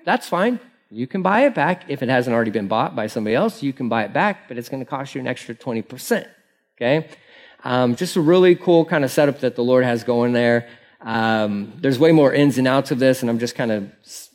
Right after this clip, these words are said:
scanning over this for the most part. Uh, look, um,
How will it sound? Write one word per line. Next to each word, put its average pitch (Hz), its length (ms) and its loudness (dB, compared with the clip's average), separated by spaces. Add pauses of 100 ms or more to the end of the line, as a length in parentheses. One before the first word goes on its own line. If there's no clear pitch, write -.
scanning 131 460 0
over 131 220 2
this 131 180 2
for 135 120 -6
the 113 100 -2
most 123 300 0
part. 135 320 0 (400)
Uh, 117 680 0 (200)
look, 147 380 2
um, 120 640 0